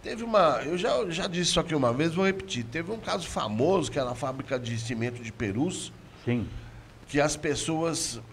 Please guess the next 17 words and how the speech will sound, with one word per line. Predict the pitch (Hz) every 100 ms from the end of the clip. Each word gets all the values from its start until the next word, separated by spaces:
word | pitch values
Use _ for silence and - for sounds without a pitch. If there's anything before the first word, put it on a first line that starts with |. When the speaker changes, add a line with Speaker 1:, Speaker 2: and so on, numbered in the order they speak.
| -
Speaker 1:
é, | 117 113 110
cimento | 113 139 156 196 220 208
e, | 196 185 170 160 143 131 113 101 85 - - - - - - - - - - - -
e | 120
telha | 113 151 156
brasilite, | 165 147 147
Speaker 2:
O |
amianto | 127 127 113 123 156 175 131
Speaker 1:
né? | 107
Speaker 2:
também, | 107 127
Speaker 1:
O | 135
Speaker 2:
né? | 156
Speaker 1:
amianto. | 180 175 156 - 98 -
Speaker 2:
Ah. | 98 92 - - - - -
Speaker 1:
E | 143 175
as | 175 -
pessoas, | - 147 131 - 185 214 190 131 98 98 -